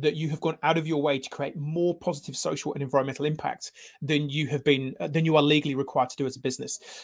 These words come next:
And Etique is, um, the example that I always use of that, and we'll be, um, hopefully talking to Brianne as part of our panel event after this, after this, um, uh, session just now. Um, where maybe we, we can, well,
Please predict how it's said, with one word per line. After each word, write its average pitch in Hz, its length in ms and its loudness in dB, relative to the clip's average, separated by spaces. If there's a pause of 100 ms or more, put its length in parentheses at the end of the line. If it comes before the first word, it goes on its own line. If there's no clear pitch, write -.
And 170 220 4
Etique 196 500 4
is, 151 260 2
um, 147 460 2
the 165 80 6
example 151 400 4
that - 120 2
I 156 120 8
always 143 260 2
use 151 160 -2
of 143 100 -6
that, 143 200 6
and 147 300 0
we'll 143 400 0
be, 143 340 4
um, 143 160 0
hopefully 175 320 0
talking 147 240 -2
to 147 80 -4
Brianne 151 320 4
as 147 100 -2
part 151 200 2
of 143 100 0
our 143 140 0
panel 170 340 0
event 160 340 -2
after - 280 0
this, 147 200 0 (220)
after 139 180 -8
this, 143 320 0
um, 127 260 -2 (380)
uh, 135 120 -2
session 151 560 0
just - 160 -6
now. 190 240 2 (360)
Um, 143 360 8 (580)
where 170 180 8
maybe 160 280 6
we, 156 240 -4
we 160 100 0
can, 151 280 -2
well, 127 280 2